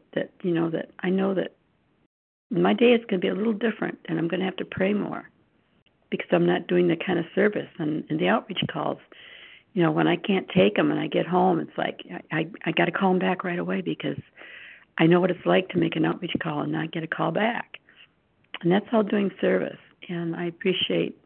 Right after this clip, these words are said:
um, I didn't ha-, I didn't understand. No one, none of my sponsors from ninety-one talked about actually doing steps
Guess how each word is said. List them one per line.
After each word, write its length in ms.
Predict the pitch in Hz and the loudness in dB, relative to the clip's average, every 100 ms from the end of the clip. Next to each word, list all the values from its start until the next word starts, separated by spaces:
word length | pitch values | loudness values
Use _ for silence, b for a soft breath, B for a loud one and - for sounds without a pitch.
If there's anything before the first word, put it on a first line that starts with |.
| - | -8
um, 320 | 170 160 - 180 | -6 -4 -6 -8
I 180 | 175 | -4
didn't 240 | 185 220 214 | -2 0 0
ha-, 140 | 202 - | -2 0
I 80 | |
didn't 240 | 220 254 277 - _ _ - | 2 2 0 -10 _ _ -4
understand. 680 | 214 233 233 - 226 233 156 | 0 0 0 0 2 2 2
No 140 | 185 | 2
one, 240 | 226 208 175 B B B - | 2 2 -2 B B B 2
none 160 | 202 254 | 6 8
of 60 | |
my 160 | 220 170 | 8 4
sponsors 460 | - 165 165 - 160 - | 0 0 0 -4 -8 -4
from 340 | 170 156 156 | 0 0 0
ninety-one 800 | 180 170 214 220 196 220 208 - - b b b b - | 2 4 4 2 2 0 0 -2 -8 b b b b 4
talked 280 | 190 196 180 | 6 6 2
about 220 | 160 156 165 | 2 2 2
actually 560 | 170 170 - 160 151 - | 2 0 -4 -2 -2 6
doing 320 | 170 208 143 - | 8 8 4 -4
steps 240 | - - | -10 -10